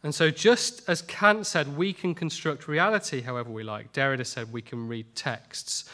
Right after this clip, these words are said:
however we like. Now that was a very, very whistle-stop tour through about six hundred years of intellectual thinking. But can you see something of the progression there?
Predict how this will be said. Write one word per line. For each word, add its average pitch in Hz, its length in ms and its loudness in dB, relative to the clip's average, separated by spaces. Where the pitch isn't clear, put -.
however 113 320 -6
we 107 120 -8
like. 110 300 -12
Now 139 160 -4
that 180 220 0
was 156 140 -4
a 151 40 0
very, 180 360 2
very 165 340 4
whistle-stop 151 680 -2
tour 110 400 -2
through 123 220 -10
about 120 260 -6
six - 200 -16
hundred 113 280 -12
years 113 240 -10
of 117 100 -12
intellectual 117 480 -14
thinking. - 340 -14
But 180 180 -2
can 226 120 4
you 240 80 4
see 233 180 0
something 208 480 4
of 165 120 0
the 165 80 -4
progression 151 580 -4
there? 131 220 -16